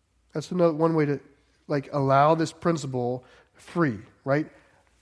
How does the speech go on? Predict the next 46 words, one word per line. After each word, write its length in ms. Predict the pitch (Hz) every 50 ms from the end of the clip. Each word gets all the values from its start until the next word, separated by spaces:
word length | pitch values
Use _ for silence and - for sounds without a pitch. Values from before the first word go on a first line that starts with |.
| _ -
Open 240 | - 175 170 185 180
it 60 | 170
up 200 | 170 165 165 -
and 160 | - 151 143 151
let 140 | 151 147
the 180 | 160 156 147 147
animal 300 | 151 143 139 135 131 131
out, 280 | 131 131 120 95 - _ -
like, 200 | 139 135 127 -
to 100 | - 135
roam 560 | 123 131 147 160 170 175 180 180 180 185 175
through 160 | - - 175
the 80 | 151 151
contours 560 | - - 160 156 156 147 147 151 147 139 139
of 80 | 131 143
your 100 | 139 135
life. 460 | 135 131 135 131 120 - - - _ _ _ _ _ _ _ _ _ _ _ _
When 180 | - 139 151 175
you're 120 | 202 214
visible, 580 | 185 175 202 202 175 156 143 127 131 127 131 135
why 200 | 131 135 135 135
are 100 | 139 143
you 160 | 143 143 143
doing 240 | 143 139 139 139 135
what 160 | 135 131 -
you're 60 | 143
doing? 240 | 135 139 139 131 123 - - - - - - - -
Another 300 | 185 190 202 214 226 214
way, 300 | 196 185 185 185 196 196
eh, 380 | - - 165 170 160 160 160 - 156 170
to 560 | - - 170 160 156 151 156 156 - - - - -
practically 580 | - - 175 175 170 175 180 - - 175 170 139
ask 260 | 151 151 160 156 -
this 220 | - 156 139 - 160
is 100 | 151 -
to 120 | - 170
begin 260 | 156 175 175 190 190 196
to 60 | 175
think 200 | - - 190 180
about 220 | 180 175 165 156
how 160 | - - 190
do 80 | 190 202
you 160 | 196 196 202 -
orient 480 | - 180 180 190 196 196 185 180 156
your 120 | 165 160 147
life 480 | 143 147 143 139 139 135 131 - -